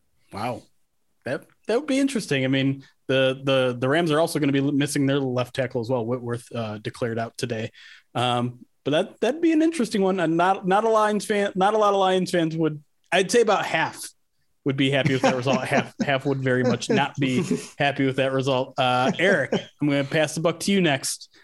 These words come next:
Speaker 1: What's
Speaker 2: All
Speaker 1: the
Speaker 2: right.
Speaker 1: one thing you think you know about the divisional round of the playoffs?
Speaker 2: The Bills will get their second win, and they will not punt again.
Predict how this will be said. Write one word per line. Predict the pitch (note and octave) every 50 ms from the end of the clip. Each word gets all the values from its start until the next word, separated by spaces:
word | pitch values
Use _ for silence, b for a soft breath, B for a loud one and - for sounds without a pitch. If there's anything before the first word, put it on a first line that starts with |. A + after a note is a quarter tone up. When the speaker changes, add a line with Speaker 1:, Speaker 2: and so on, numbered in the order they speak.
| b b b b b
Speaker 1:
What's | - D#3 E3 E3
Speaker 2:
All | D#3+
Speaker 1:
the | D#3
Speaker 2:
right. | E3 E3
Speaker 1:
one | -
thing | F3 E3 D#3+ E3 E3 C#3
you | C#3 D#3+ G3
think | - F3 C#3+ C3
you | C#3
know | B2+ A#2 A2 G#2 A2 - -
about | C3+ C3+ A#2+ A#2
the | B2+
divisional | A#2+ A#2+ A#2 A#2+ A#2
round | A2+ A2+ A2 A2
of | G#2+
the | G#2+ B2+
playoffs? | A2 G2 F#2 - - - - - _ _ _ _ _ _ _ _ -
Speaker 2:
The | A#2 A#2 C#3
Bills | A2 G2+ G2+ B2 D3+ D#3+ F#3 G3+ A3 B3 C4 B3 - - - - - -
will | C#3 C3+
get | C#3 F3 F3 F3
their | D#3+ C#3+
second | C3 - - - D#3+ D#3+ D#3+ F#3 D3+ -
win, | E3 C3+ B2+ D3 D#3+ F3+ A3 C4 C#4+ - - _ _ _ _ _ _ _ _ _ _ _ _ _ _ _ _ _ _ -
and | D3+ D3 C3+
they | C3+ C3+
will | A#2+ A#2+ B2+ D3 C#3+ C#3+
not | D3+ D3 C#3+ D3+ D#3+ D3+ - - _
punt | - - F3+ D#3+ D#3 D3+ - -
again. | C#3 C3 A#2 C#3 C3 B2 G#2+ G2 F#2+